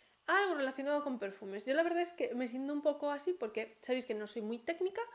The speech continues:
siempre que me pedís notas o eso os recomiendo Fragrantica, que yo es la web que uso,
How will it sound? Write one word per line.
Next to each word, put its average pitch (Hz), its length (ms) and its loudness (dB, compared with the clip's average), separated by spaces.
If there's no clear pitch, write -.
siempre 240 720 2
que 240 120 2
me 233 120 -2
pedís 226 460 -2
notas 233 360 -2
o 254 60 -2
eso 262 160 0
os 214 60 0
recomiendo 214 340 -2
Fragrantica, 381 640 0
que 254 100 -4
yo 220 100 0
es 214 60 -4
la 208 160 -2
web 233 200 2
que 294 100 -2
uso, 370 300 2